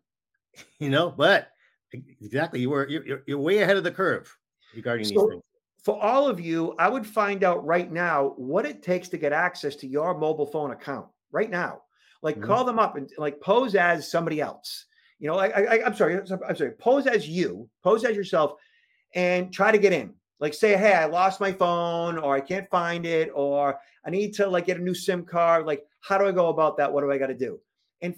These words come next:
Speaker 2: find out what type of information based on that phone call they need in order for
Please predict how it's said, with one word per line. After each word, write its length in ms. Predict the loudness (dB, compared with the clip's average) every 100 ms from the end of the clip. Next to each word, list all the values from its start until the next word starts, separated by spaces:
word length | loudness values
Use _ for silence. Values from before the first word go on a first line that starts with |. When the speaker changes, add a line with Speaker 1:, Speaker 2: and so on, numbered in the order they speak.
| -2
Speaker 2:
find 380 | 0 0 0 2
out 260 | 0 0
what 220 | -4 -4
type 180 | -6 -6
of 160 | -6 -10
information 680 | -12 -10 -8 -8 -8 -10 -4
based 260 | -4 -4
on 80 | -8
that 200 | -10 -10
phone 200 | -10 -10
call 320 | -8 -8 -8 -6
they 200 | -6 -4
need 580 | -6 -6 -6 -8 -14 -20 _ _ _ _ _ _ _ _ _ _ _ -6
in 160 | -4
order 520 | -2 0 4 4 2 -4
for 800 | -6 -2 0 2 6 4 4